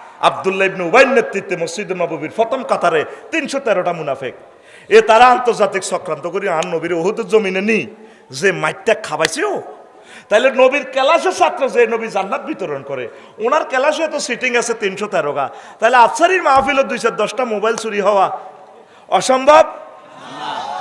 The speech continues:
নয়। বাইর মতো গেডি গুড়া।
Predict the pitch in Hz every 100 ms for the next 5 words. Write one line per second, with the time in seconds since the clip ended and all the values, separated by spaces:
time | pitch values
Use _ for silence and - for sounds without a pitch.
0 | - 139 131 110 - - - - - -
1 | - - - - - - - - - -
2 | - 466 494 - - - - - - -
3 | 147 233 294 311 311 320 339 330 302 208
4 | -